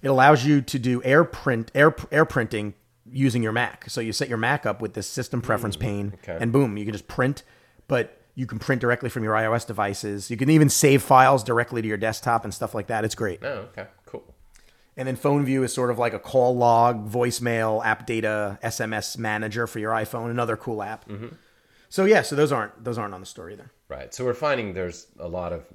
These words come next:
Speaker 2: apps not on the store.
Speaker 1: Yeah, I'll bet if we started digging, we could probably find
Speaker 2: Yeah,
Speaker 1: a lot.
Speaker 2: and, and they're useful and, and cool apps. And, um, I totally forget what our, what our point is.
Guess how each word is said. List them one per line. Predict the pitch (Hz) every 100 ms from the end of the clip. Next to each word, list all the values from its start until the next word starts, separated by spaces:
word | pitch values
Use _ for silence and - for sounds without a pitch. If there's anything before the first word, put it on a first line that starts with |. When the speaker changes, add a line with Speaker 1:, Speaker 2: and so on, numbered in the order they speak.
| -
Speaker 2:
apps | 82 71 - 85
not | 78 78
on | 73
the |
store. | 73 -
Speaker 1:
Yeah, | 175
I'll | 143
bet | 214
if | 214
we | 208
started | - 175 147
digging, | 120 147 110
we | 101
could | 107
probably | 117 107
find | 87 107
Speaker 2:
Yeah, | 76 73
Speaker 1:
a |
lot. | 101 104
Speaker 2:
and, | 123
and | 110 110 101 -
they're | 110
useful | 120 135 - 71
and, | 69 71 -
and | 78 78 _ _
cool | 101 90
apps. | 90 69 - -
And, | 80 _ _ _ _ _ _ _ _ _
um, | 101 95 90 95
I | 123 135
totally | - 131
forget | 123 120 110
what | 117
our, | 110 _
what | - 107
our | 110
point | 104 - 120 -
is. | 78 76 73